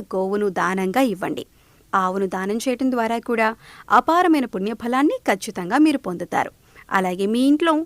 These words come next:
స్త్రీ యంత్రాన్ని స్థాపించి నిత్యం పూజించడం ద్వారా కూడా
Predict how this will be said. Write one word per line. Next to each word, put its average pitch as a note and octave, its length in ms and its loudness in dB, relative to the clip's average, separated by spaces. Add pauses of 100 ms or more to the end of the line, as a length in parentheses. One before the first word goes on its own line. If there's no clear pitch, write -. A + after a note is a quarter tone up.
స్త్రీ - 280 -4
యంత్రాన్ని G#3 580 -2
స్థాపించి G#3+ 760 -6 (280)
నిత్యం D4+ 420 2
పూజించడం F#3+ 640 -4
ద్వారా F#3+ 300 0
కూడా G3 360 0